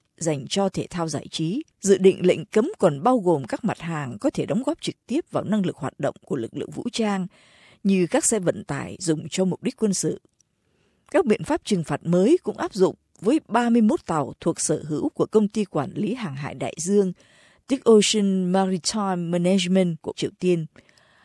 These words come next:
Cơ quan phát triển không gian vũ trụ nada chịu trách nhiệm thực hiện vụ phóng hỏa tiễn hôm mùng bảy tháng hai cũng bị trừng phạt.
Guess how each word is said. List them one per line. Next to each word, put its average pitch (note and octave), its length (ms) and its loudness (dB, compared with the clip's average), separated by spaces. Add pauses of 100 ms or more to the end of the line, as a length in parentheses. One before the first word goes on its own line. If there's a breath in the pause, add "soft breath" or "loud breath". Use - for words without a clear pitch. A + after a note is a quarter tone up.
(140)
Cơ C#4 120 2
quan C4 180 0
phát D#4+ 220 -2
triển - 260 0
không A#3 180 0
gian A3+ 220 2
vũ F#3 180 0
trụ D#3+ 340 -2
nada G3 500 0 (200)
chịu - 220 2
trách - 180 -2
nhiệm G3 180 0
thực - 240 -4
hiện E3 260 0 (240)
vụ E3 160 0
phóng - 260 -4
hỏa A#3+ 100 -4
tiễn D3 340 -6
hôm G3+ 220 0
mùng E3+ 200 -4
bảy - 240 -8
tháng E3+ 140 -8
hai G#3 400 -4
cũng F3 180 -2
bị F#3+ 100 -4
trừng - 240 -10
phạt. - 220 -12